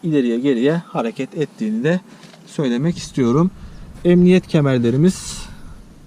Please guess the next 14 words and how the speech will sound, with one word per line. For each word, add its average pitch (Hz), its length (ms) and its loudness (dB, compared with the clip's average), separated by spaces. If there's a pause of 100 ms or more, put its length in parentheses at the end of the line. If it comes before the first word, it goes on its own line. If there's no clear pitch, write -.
(140)
tokalarının 143 560 -4 (100)
ayarlı 143 360 -2
olduğunu 113 400 -4
da 160 160 0 (560)
görüyorsunuz. 151 600 0 (440)
Ee, 156 60 -2 (240)
arka 175 280 2
koltukların 151 560 0
rahatlığı 165 420 2
falan 180 360 0 (180)
güzel 170 260 2
arkadaşlar. 120 480 -2
Zaten 143 340 -2
Toyota'lar 139 500 -4